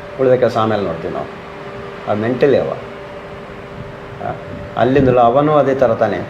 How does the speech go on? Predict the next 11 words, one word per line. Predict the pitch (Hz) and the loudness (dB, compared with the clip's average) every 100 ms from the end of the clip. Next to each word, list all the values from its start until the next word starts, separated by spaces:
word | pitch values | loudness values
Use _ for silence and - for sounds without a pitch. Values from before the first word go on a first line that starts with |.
| - - - | -12 -12 2
ಅವನ | 131 143 | 4 4
ಹೆಂಡತಿ | 139 135 143 | 4 4 4
ಇಟ್ಟು, | 131 123 123 | 4 4 4
"ಅಯ್ಯೋ, | 120 110 120 120 | 4 4 4 6
ನಾನು | 117 110 | 4 2
ಮಸಾಜ್ | 107 107 113 110 | 2 4 2 4
ಮಾಡ್ತಾ | 113 107 117 | 2 4 4
ಇರೋದು, | 113 117 | 6 4
ನಾನು | 113 110 | 4 2
ನೋಡ್ತಾ | 110 110 107 117 | 2 2 4 4
ಇರೋದು, | 113 110 127 | 6 4 4